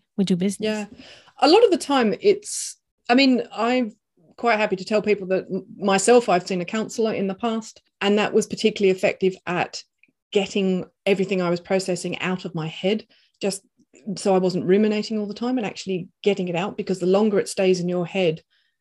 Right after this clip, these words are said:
Speaker 2: the more it just goes round and round and round, and it, it, it doesn't actually ever get solved. So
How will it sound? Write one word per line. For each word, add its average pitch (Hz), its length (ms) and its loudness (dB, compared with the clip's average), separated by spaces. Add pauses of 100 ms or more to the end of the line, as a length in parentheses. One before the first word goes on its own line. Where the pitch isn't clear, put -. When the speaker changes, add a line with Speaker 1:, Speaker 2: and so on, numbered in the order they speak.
(140)
Speaker 2:
the 185 140 4
more 185 300 8
it - 120 2
just 180 180 -2
goes 180 200 0
round 180 240 -2
and 170 80 -4
round 175 220 -2
and 175 120 -2
round, 190 300 -2
and 165 160 0
it, - 160 -4
it, - 180 -8 (200)
it 185 100 -10
doesn't 196 220 -4
actually 180 240 -4
ever 175 120 -2
get 170 220 -2
solved. 190 400 2
So 190 240 4